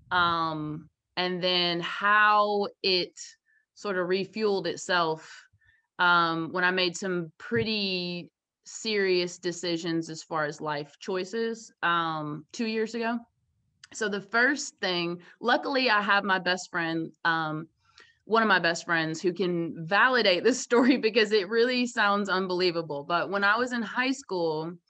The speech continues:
I would do this thing where anytime I talked about somebody, anytime I said anybody's name, it could be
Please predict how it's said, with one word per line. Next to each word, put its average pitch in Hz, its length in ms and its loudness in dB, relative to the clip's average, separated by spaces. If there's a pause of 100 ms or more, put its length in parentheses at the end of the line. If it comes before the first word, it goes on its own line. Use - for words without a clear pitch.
(440)
I 190 100 0
would 202 180 2
do 208 180 0
this 226 360 -2
thing 226 640 0
where 175 560 2 (160)
anytime 220 720 -2
I 185 360 0 (180)
talked 202 360 0
about 165 280 -2
somebody, 147 500 -8
anytime 226 560 0
I 196 120 2
said 185 260 -2
anybody's 202 440 -2
name, 170 200 -2
it 147 100 -8
could 175 120 -12
be 175 360 -4